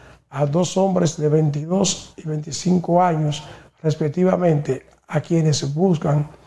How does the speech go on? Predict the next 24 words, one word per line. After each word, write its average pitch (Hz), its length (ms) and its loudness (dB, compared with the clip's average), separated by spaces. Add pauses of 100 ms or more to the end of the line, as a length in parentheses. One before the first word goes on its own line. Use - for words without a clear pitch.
(440)
activamente. 151 1000 2 (920)
El 180 120 2
reporte 208 500 2
preliminar 220 800 2
indica 180 680 0 (520)
que 175 140 2
la 170 100 4
situación 180 560 0
se 196 140 0
originó 202 640 2
alrededor 165 640 2
de 196 100 2
las 156 420 0
dos 196 360 0
y 175 100 4
treinta 185 500 0
de 165 140 2
la 160 120 2
madrugada, 175 760 0 (420)
luego 170 280 0
de 185 100 2
que 185 100 -2
los 175 220 2
occisos 170 720 -2